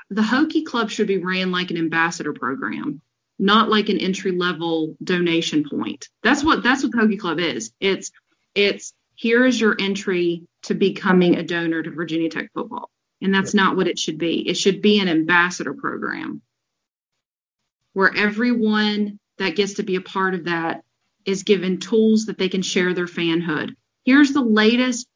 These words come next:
here's the latest graphic we're gonna give you that you can share on social before anyone else. Here's a special banner that you can put for your Twitter and Facebook.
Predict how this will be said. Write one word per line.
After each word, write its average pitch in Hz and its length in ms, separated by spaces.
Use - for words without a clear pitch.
here's 226 180
the 226 60
latest 208 320
graphic 185 420
we're 175 100
gonna 190 160
give 180 260
you 185 240
that 196 120
you 220 80
can 185 100
share 180 220
on 180 100
social 175 520
before 185 300
anyone 170 280
else. 156 360
Here's 240 180
a 220 60
special 226 340
banner 190 380
that 175 120
you 285 60
can 175 140
put - 180
for 185 80
your 165 100
Twitter 170 380
and 160 100
Facebook. 165 500